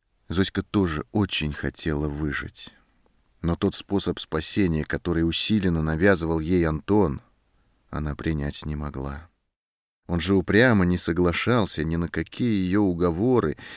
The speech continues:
и не внимал никаким ее увещеваниям. И стало так, что за время, когда они, то и дело опасливо возвышая голоса,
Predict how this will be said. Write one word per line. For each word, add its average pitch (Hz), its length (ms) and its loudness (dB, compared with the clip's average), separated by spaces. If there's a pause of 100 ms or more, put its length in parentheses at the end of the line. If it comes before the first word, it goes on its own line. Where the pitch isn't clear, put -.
(140)
и 85 100 2
не 104 120 8
внимал 107 380 6
никаким 101 540 2
ее 98 380 0
увещеваниям. 87 1120 -4 (1500)
И 87 100 -2
стало 107 420 2
так, 104 280 2
что 71 340 -4
за 80 140 2
время, 90 340 4
когда 80 400 2
они, 85 220 2
то 80 140 -2
и 80 140 2
дело 80 340 2
опасливо 78 520 -2
возвышая 76 640 0
голоса, 76 580 -2